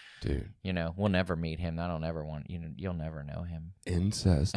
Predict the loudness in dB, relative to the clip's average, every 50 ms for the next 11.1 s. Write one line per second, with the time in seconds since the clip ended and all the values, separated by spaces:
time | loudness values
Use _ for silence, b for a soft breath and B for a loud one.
0 | -2 2 4 4 4 4 4 4 4 4 4 2 0 -2 -6 -10 -12 -14 -18 _
1 | _ _ -2 4 6 6 6 6 4 2 -2 -4 -6 -8 -10 -12 _ _ -20 -12
2 | 0 2 2 2 2 -2 -6 -6 -6 -8 -10 -8 -4 0 2 2 2 2 0 -2
3 | 0 -2 -2 -2 -4 -8 _ -8 -8 -6 -6 -2 -2 -2 0 0 -2 -2 -2 -4
4 | -4 -6 -10 -14 -16 -20 _ _ _ -8 -8 -8 -8 -10 -14 -20 _ _ _ -4
5 | 0 2 4 4 2 2 -2 -10 -16 -12 -4 -2 0 0 2 0 -2 0 2 4
6 | 4 4 4 2 -2 -2 -2 -4 -6 -4 -4 -2 -2 0 0 0 2 4 4 6
7 | 8 8 8 8 8 8 8 6 6 4 4 2 0 0 0 B B B B B
8 | B B B 12 12 12 12 12 12 12 8 0 _ -20 -20 0 6 8 8 8
9 | 8 4 4 4 2 4 6 8 8 8 8 6 4 4 2 0 -2 4 4 4
10 | 4 6 6 6 6 6 6 4 4 4 2 2 4 4 4 4 4 2 0 -6
11 | -10 -16